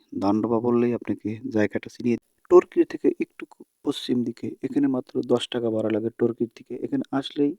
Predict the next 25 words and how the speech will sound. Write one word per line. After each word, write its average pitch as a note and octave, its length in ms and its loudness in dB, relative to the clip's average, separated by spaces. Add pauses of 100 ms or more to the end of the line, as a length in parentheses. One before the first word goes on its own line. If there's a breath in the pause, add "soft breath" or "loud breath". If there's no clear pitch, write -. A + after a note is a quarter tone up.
(100)
আপনাকে B2+ 360 -2
যদি B2 240 -6
এক C#3 120 2 (100)
নাম্বারই C3+ 280 0
বলে C3 200 0 (120)
গজার B2 240 6
মাছ A#2+ 160 2
দেখতে A#2 300 -4
যাব, C3 200 4 (360)
আপনাকে - 520 -6
এখানে B2 300 0 (140)
পৌঁছিয়ে C3 320 4
দিবে C3+ 200 4
এবং C3 200 4 (560)
আপনি B2 280 0
এসেও A2+ 200 2
দেখে A2+ 320 -2
যেতে A2 260 -4
পারেন A2+ 220 -2 (140)
এখানে A2 280 -2
গজার G#2 340 0
মাছ। A2+ 180 -8 (140)
এবং B2 240 -2 (720)
যারা B2+ 160 4
মানতকারী B2 1080 0